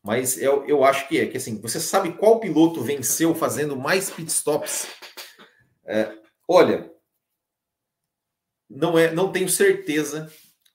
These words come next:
desse, se, se alguém conseguiu fazer mais que isso. Mas que eu me lembre, foi o Schumacher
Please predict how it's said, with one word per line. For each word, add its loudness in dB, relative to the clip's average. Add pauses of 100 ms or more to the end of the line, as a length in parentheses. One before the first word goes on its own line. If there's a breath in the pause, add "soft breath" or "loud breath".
(120)
desse, -2
se, -14
se -2
alguém 0
conseguiu -8
fazer -4
mais -4
que -12
isso. -12 (760)
Mas -2
que -6
eu 2
me -4
lembre, -4 (340)
foi 0 (120)
o 2
Schumacher -6